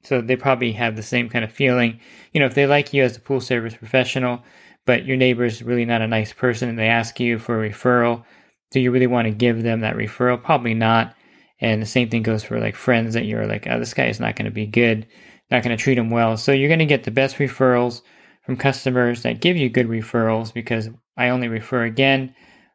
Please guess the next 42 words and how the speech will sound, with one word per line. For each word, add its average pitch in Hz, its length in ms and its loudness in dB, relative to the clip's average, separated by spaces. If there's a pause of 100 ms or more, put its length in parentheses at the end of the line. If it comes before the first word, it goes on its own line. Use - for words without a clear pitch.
(120)
to - 100 -8
people 135 340 0
that 123 140 4
I 120 100 4
know 123 240 4
are 120 120 2
gonna 110 380 -2
treat - 420 -2
the 139 80 -12
person 120 260 0
I 117 60 2
refer 120 560 2
them 113 260 -2
to 113 300 -2
well. 110 500 2 (460)
And 127 120 -4
so 143 80 0
you're 131 160 0
gonna 139 160 2
get 127 360 0
a 127 60 -6
lot 123 300 2
of 113 160 -8
good 117 240 0
business 117 600 -2
from 175 320 0
referrals, 123 640 0
and 120 120 -6
it - 20 -6
looks 120 240 -6
like 117 260 0 (460)
people 151 240 0
are 131 80 4
expecting 120 500 -4
forty-four 127 640 0
percent 123 540 -2 (420)
from 127 240 -6
referrals, 120 640 0
which 123 160 -10
is 120 180 -8
really 170 160 -2
good. 120 400 2